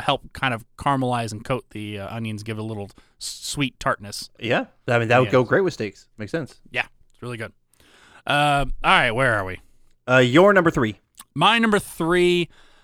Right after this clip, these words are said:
Speaker 1: um, is really this high up for the nostalgia of it. He's kind of like the first cereal mascot I remember.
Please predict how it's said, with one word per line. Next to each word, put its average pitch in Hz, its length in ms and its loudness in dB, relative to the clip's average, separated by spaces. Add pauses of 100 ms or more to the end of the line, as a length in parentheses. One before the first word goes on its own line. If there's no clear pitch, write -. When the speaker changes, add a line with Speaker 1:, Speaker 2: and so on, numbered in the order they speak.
(220)
Speaker 1:
um, 143 460 0 (560)
is 165 200 0
really 196 520 2
this 165 260 0
high 147 360 0
up 131 200 -2 (100)
for - 240 -4
the 127 120 -4
nostalgia 117 920 -4
of 123 200 -4
it. 131 240 -6 (440)
He's 143 360 -2
kind 240 340 0
of 185 140 0
like 151 320 0
the 127 80 -4
first - 520 -4
cereal 151 320 0
mascot 131 560 -2
I 131 160 -6
remember. 120 1080 -2